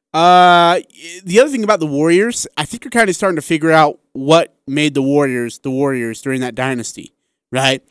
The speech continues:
Like, it wasn't just Stephen Curry like everyone says it was.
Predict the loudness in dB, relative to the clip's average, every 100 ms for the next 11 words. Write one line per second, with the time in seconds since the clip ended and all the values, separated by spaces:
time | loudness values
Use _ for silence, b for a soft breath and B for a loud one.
0 | _ _ -10 -4 2 4 4 -2 0 0
1 | 0 -2 -2 -4 -4 -2 -2 -2 -4 -4
2 | -6 -4 -2 -2 -6 -14 -20